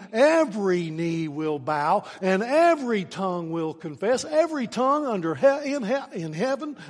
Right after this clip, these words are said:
on, on the earth, and under the earth is going to confess that Jesus is Lord to the glory of God. He not only is going to do that, but he is going to take this world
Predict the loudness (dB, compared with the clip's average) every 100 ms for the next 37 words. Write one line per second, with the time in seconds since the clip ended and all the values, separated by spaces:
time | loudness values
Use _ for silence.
0 | -8 -2 -2 -2 -2 0 0 0 0 -2
1 | -6 -2 2 2 2 2 2 2 0 -4
2 | -10 -8 -6 -4 -4 -4 -8 -8 -4 -2
3 | -4 -10 -14 -12 -8 -6 -6 -6 -6 -6
4 | -8 -6 0 2 2 0 -6 -12 -20 -10
5 | -8 -8 -8 -6 -4 -4 -6 -12 -16 _
6 | _ _ -12 -8 -6 -8 -8 -16 -18 -20
7 | -20 _ _ _ _ _ _ _ _ _
8 | -6 -6 -6 -10 -12 -16 _ _ _ _
9 | _ _ -10 -2 -2 -2 -4 -6 -6 -8
10 | -10 -12 -12 -12 -8 -8 -8 -12 -14 -12
11 | -10 -12 -14 -14 -16 -14 -12 -12 -12 -12
12 | -10 -12 -8 -6 -6 -8